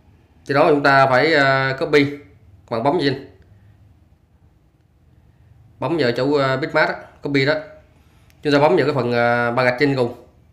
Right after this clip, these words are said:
Bạn nhớ cái bấm ba gạch nha, bấm ba gạch này để mình làm chậm cho các bạn xem. Sau đó chúng ta sẽ bấm vào cái, ờ, trình duyệt bạn nha, chỗ trình duyệt.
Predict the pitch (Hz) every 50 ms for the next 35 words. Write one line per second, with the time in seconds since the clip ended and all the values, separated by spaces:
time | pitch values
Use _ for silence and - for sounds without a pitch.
0 | _ _ _ _ _ _ _ _ _ _ _ _ _ _ _ _ _ _ _ _
1 | _ _ _ _ _ _ _ _ _ _ _ _ _ _ _ _ _ _ _ _
2 | _ _ _ _ - 123 127 147 160 160 147 160 185 175 139 123 123 - 135 135
3 | 139 135 - - 131 135 147 139 120 113 117 113 110 - - - 113 113 113 113
4 | 107 120 113 120 135 127 117 120 120 135 127 127 - - - _ _ _ _ _
5 | _ _ _ _ _ _ _ _ _ _ _ _ _ _ _ _ _ _ - -
6 | 139 151 160 147 147 143 139 143 143 147 156 185 202 185 139 120 120 120 160 170
7 | 165 151 147 143 139 135 135 135 139 139 - 131 120 123 123 123 131 131 139 143
8 | 139 139 - - - 135 135 127 113 120 120 120